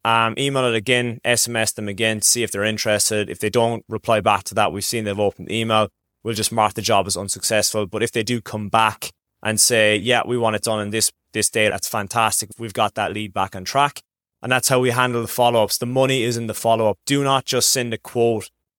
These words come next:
and then wonder two weeks later why they didn't get back to you. There is a lot more moving parts in the back end, but I just wanted to skim over our nine-step process. So hopefully you found this helpful.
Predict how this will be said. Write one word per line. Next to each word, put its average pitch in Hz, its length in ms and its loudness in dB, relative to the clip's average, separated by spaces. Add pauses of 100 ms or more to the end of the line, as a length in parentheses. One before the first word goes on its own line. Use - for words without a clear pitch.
(120)
and 117 140 0
then 120 160 0
wonder 117 380 0
two 123 200 0
weeks 113 220 -4
later 110 220 0
why 107 140 0
they 101 100 -6
didn't 107 220 -4
get 98 180 -6
back 110 220 0
to - 120 -2
you. 127 140 4 (420)
There 127 220 2
is 123 220 0
a 127 60 0
lot 120 360 2
more 120 160 0
moving 117 340 -2
parts 107 400 2
in 110 120 -6
the 101 40 -4
back 104 380 0
end, 107 220 -2
but 107 100 2
I - 20 2
just 101 160 -2
wanted 110 220 -2
to 101 80 -2
skim 107 320 0
over 104 280 2
our 98 140 2
nine-step 104 580 -2
process. 104 500 0
So 110 100 0
hopefully 120 300 0
you 117 40 -2
found 113 240 0
this 104 140 0
helpful. 107 360 0